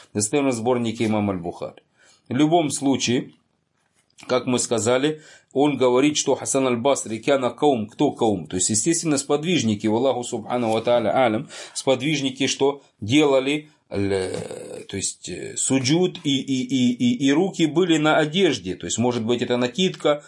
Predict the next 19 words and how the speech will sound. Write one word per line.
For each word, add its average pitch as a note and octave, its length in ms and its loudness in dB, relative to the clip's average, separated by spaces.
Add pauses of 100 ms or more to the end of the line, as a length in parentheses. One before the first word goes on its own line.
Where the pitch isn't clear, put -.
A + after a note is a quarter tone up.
ставили C#3+ 520 2
руку C#3 320 2
на B2+ 140 0
это, A#2+ 160 -2
говорит, B2 440 0 (360)
э, F#2+ 300 -4
то - 240 -10
есть, G2 100 0
что - 280 0
они C#3+ 200 0
это C3 280 0
делали. G2+ 400 0
И B2+ 60 0
поэтому E3+ 420 0
шейх E3+ 300 0
Машхур D#3 420 2
здесь A#2+ 340 0
говорит, C3+ 420 2
что, D3+ 340 0